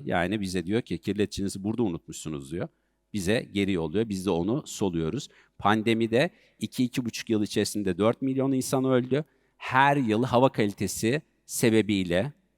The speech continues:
kalitesiz hava nedeniyle her yıl yedi milyon kişi yaşamını yitiriyor. Hemen bir sonrakine hızlı bir şekilde geçtik. Orman yangınları. Ormanlar yanar.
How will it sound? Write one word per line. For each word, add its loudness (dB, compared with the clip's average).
kalitesiz 2
hava 2
nedeniyle -2
her 2
yıl 4
yedi 4
milyon 4
kişi -2
yaşamını 2
yitiriyor. -4
Hemen 2
bir -4
sonrakine -4
hızlı -4
bir -4
şekilde -6
geçtik. -2
Orman 6
yangınları. 0
Ormanlar 6
yanar. 2